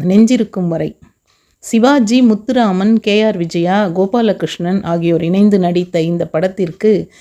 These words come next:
சித்ராலயா கோபு வசனம் எழுதியிருந்தார். புதுமுகங்களை வைத்து படம் இயக்கிய ஸ்ரீதருக்கு அடுத்து மீண்டும் சிவாஜி நடிக்கும் படத்தை இயக்க வேண்டும் என்கின்ற வாய்ப்பு வருகின்றது.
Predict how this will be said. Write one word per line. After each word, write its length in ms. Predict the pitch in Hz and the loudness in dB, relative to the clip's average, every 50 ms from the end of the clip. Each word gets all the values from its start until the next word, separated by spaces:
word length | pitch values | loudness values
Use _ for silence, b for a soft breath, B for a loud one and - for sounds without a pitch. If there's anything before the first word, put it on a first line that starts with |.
| b b b b b - | b b b b b -8
சித்ராலயா 640 | 233 - - 285 285 302 294 254 220 196 180 165 165 | -8 -4 -2 0 0 2 2 2 2 2 2 0 0
கோபு 360 | 165 175 190 196 190 - 214 | 0 0 0 0 0 -2 0
வசனம் 400 | 196 175 156 - - 202 202 196 | 0 0 -2 -2 0 0 0 0
எழுதியிருந்தார். 800 | 175 156 156 156 160 156 151 147 143 147 143 139 143 - - _ _ _ _ _ _ _ _ _ _ - | 0 -2 -2 -2 -2 -4 -4 -4 -4 -6 -4 -6 -6 -8 -10 _ _ _ _ _ _ _ _ _ _ -4
புதுமுகங்களை 640 | - 240 226 320 359 370 330 - 254 226 214 202 202 190 | -2 2 4 4 4 4 4 2 2 2 4 4 2 4
வைத்து 380 | 180 180 185 190 185 - 208 | 2 2 0 0 -2 -4 -4
படம் 320 | 208 196 180 180 202 214 220 | -2 -2 -2 0 2 2 2
இயக்கிய 400 | 214 202 185 190 - - 185 175 | 2 0 -2 -4 -4 -6 -4 -4
ஸ்ரீதருக்கு 920 | 175 - - 196 214 233 220 208 170 156 - - 220 226 214 170 - - b b b b b | -4 -6 -6 -4 -2 0 0 0 0 -2 -6 -4 -2 0 0 -2 -2 -6 b b b b b
அடுத்து 420 | b 196 214 220 285 - - 269 226 | b -2 0 0 0 0 0 0 2
மீண்டும் 600 | 196 196 208 226 247 262 240 247 226 196 160 - | 2 4 4 4 4 4 4 2 0 0 -2 -6
சிவாஜி 440 | - - 214 220 233 247 226 254 | -6 -4 0 2 2 2 2 2
நடிக்கும் 440 | 226 208 185 180 180 - - 190 180 | 0 0 0 -2 -6 -6 -6 -6 -4
படத்தை 400 | 175 170 170 185 180 185 196 190 | -4 -4 -4 -4 -4 -2 -2 -2
இயக்க 320 | 180 185 202 202 - - 214 | 0 0 0 -2 0 -2 0
வேண்டும் 360 | 196 185 185 180 185 180 180 | 0 0 0 0 0 0 0
என்கின்ற 540 | 170 165 165 160 160 160 151 156 151 147 - | 0 0 -2 -2 -2 -2 -2 -2 -2 -2 -2
வாய்ப்பு 420 | 147 170 160 180 196 190 - 175 | -2 0 2 0 0 -2 -4 -6
வருகின்றது. 720 | 151 156 156 165 156 190 170 156 151 151 147 143 170 233 339 | -4 -4 -4 -4 -4 -4 -4 -4 -4 -6 -6 -4 -4 -6 -6